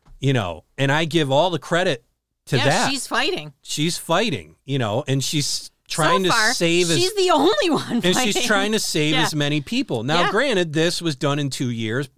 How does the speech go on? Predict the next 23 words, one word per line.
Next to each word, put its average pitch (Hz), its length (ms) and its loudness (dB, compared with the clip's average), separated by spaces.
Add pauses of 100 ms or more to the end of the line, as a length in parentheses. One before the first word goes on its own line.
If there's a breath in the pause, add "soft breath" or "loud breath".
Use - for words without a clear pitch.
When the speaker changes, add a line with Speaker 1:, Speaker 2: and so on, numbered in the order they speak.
(120)
Speaker 1:
done, 240 340 -4
Speaker 2:
Yeah. 226 160 -2
Speaker 1:
you 139 80 -2
know, 110 200 -2
but, 110 400 -4 (420)
but 170 100 -2
you 180 140 2
have 247 220 -2
some 202 200 -2
of 185 60 2
these 165 180 2
other, 233 160 -2
I 175 60 -2
mean, 214 160 -4 (320 soft breath)
there's 494 200 2
still 480 360 0
people 453 480 2
following 403 600 0
nexium 359 680 -2 (540 loud breath)
and 240 160 2
still 226 180 -2
Speaker 2:
Yeah. 220 300 2
Speaker 1:
following, 349 520 0